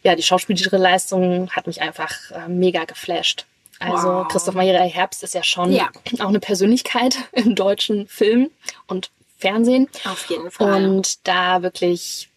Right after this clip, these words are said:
Speaker 1: ja, auf einer Wellenlänge mit ihm zu sein, das hat Nilam sehr gut gemacht.
Speaker 2: Mhm.
Speaker 1: <laughs> Ist ja meine kleine, äh, Online-Freundin. <laughs> Nee, also wirklich Wahnsinn. Ähm,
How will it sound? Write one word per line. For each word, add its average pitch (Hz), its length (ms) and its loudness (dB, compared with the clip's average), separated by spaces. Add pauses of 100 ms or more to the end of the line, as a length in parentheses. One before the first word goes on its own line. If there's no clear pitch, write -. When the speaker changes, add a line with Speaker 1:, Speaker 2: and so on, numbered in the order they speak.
(220)
Speaker 1:
ja, 175 160 0
auf - 100 -14
einer 185 240 0
Wellenlänge 208 380 4
mit 196 180 0
ihm 202 100 -2
zu - 140 -6
sein, 190 540 -6
das - 240 -14
hat - 180 -10
Nilam 214 300 -4
sehr 190 140 -4
gut 214 160 -14
gemacht. 269 420 0 (200)
Speaker 2:
Mhm. 240 280 2 (400)
Speaker 1:
<laughs> 285 120 0 (540)
Ist - 80 -12
ja 240 60 -2
meine 196 160 0
kleine, 185 240 -6 (240)
äh, 180 160 -4 (200)
Online-Freundin. 254 680 2 (180)
<laughs> 320 420 0 (920)
Nee, 190 180 4
also 180 240 2
wirklich 175 320 0
Wahnsinn. 170 500 -2 (160)
Ähm, 180 420 -4